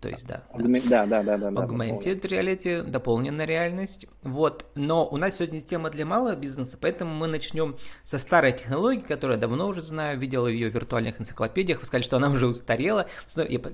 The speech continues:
Speaker 1: покажу фрагмент, мне понравилось, из того, что вы делаете, да. Эм, вот, эм, называется "Музей диорама в Мотовилихе". У вас есть, э, а, так называемая, как называется сайт, V R тире портал точка ком,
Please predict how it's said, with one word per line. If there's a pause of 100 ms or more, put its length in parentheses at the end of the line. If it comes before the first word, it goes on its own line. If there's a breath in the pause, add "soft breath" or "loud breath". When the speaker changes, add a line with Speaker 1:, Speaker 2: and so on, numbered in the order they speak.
(160)
Speaker 1:
покажу
фрагмент,
мне
понравилось,
из
того,
что
вы
делаете,
да. (680 loud breath)
Эм,
вот,
эм, (220)
называется
"Музей
диорама
в
Мотовилихе".
У
вас
есть,
э, (1000)
а, (160)
так
называемая, (320 loud breath)
как
называется
сайт,
V
R
тире
портал
точка
ком,